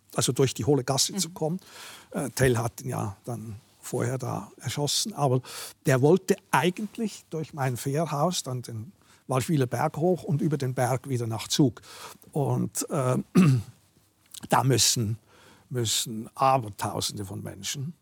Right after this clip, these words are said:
Speaker 1: eben vorbeigegangen sein. Und, äh, was ich vorher sagte mit dem Übergänglichen, ich finde das immer etwas sehr Schönes. Oder wenn ich manchmal Leute auf dem Steg sehe oder eben da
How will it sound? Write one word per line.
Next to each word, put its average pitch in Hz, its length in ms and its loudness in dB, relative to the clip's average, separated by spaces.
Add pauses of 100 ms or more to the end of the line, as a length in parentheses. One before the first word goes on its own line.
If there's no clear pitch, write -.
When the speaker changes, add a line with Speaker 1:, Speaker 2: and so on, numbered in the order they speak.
(140)
Speaker 1:
eben 110 500 -6
vorbeigegangen 131 1000 -4
sein. 185 360 2
Und, 156 220 -2 (440)
äh, 240 80 -6
was 156 380 0
ich 185 100 -2
vorher 170 220 2
sagte 151 540 0
mit 147 260 0
dem 139 280 2 (200)
Übergänglichen, 123 1080 0
ich 135 160 -8 (520)
finde 151 260 -2
das 131 220 -4
immer 147 360 -10
etwas 147 320 -4
sehr 139 200 0
Schönes. 135 480 2
Oder 117 160 -6
wenn 131 100 0
ich 120 100 -4
manchmal 131 300 2
Leute 135 380 2
auf 127 100 -2
dem 120 200 -4 (260)
Steg - 680 2 (480)
sehe 180 560 6
oder 135 280 -4
eben 135 240 -6
da 110 320 -10